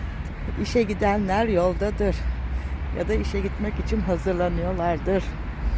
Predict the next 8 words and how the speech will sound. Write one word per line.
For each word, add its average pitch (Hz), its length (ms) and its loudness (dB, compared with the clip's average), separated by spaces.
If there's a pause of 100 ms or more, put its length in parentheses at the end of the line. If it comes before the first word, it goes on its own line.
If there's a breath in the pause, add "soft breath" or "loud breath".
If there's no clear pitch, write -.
(280 loud breath)
Çocuklarını 202 540 2
okula 185 300 0
yollamak 185 580 0
için 185 280 -2 (100)
kalkan 180 360 2
anneler 170 600 0
var 170 200 2
yeni. 170 460 2